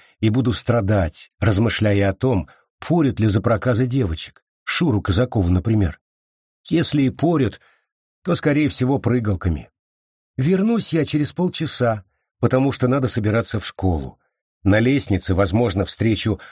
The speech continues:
опоздавшего на работу повеселевшего отца. Он даст мне на бегу легкий примирительный подзатыльник.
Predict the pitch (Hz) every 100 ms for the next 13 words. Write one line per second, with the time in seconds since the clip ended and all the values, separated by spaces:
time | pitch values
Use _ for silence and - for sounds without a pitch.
0 | - 101 98 104 85 113 - 104 98 101
1 | 95 117 98 92 92 90 101 101 - 98
2 | 95 - - 76 - - _ _ _ _
3 | - 147 131 135 135 - 123 120 113 110
4 | 113 120 117 139 - - 95 101 98 104
5 | 95 101 95 95 76 92 - 82 64 55